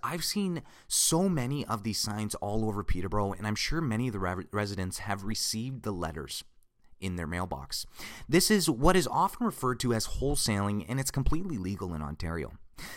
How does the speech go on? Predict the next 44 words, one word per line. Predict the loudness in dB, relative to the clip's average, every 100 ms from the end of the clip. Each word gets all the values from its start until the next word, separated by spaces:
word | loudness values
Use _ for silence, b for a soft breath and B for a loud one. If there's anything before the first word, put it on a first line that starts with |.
| 0
This | 2
is | 4
not | 6 4 6
a |
bad | 6 6 4
option | 4 4 4 0 -2
if | -2
you | -4
do | 0 2
need | 2 2
to | 0
sell | 0 0
your | 0
home | 0 -2
quickly, | 4 2 4 -2
but | 2 4
just | 4 2 0
make | -4
sure | -2 0 2 2
that | -2 -4
you | -6 -4
absolutely | -4 -2 -2 -2 -2 -4
read | -4 -4 -4 -6 -12 -14
the | -10 -8
entire | -4 -4 -4 -6 -8 -10 B B B
contract | -4 0 0 2 0 -2 -6 -6
and | -2 -2
even | 2 2
have | 4 4
a | 4
lawyer | 6 6 6 4
look | 2 0 2
it | 0
over | 2 2 0 B B
prior | 8 8 6 -2
to | -2
signing | -2 -2 -2 -4 -8 B
so | -4 -2
you | 0
know | -2
exactly | -2 -4 -6 -8 -10 -10 b b b
what | -4 -4 -2
will | -6
happen. | -6 -8 -12 -14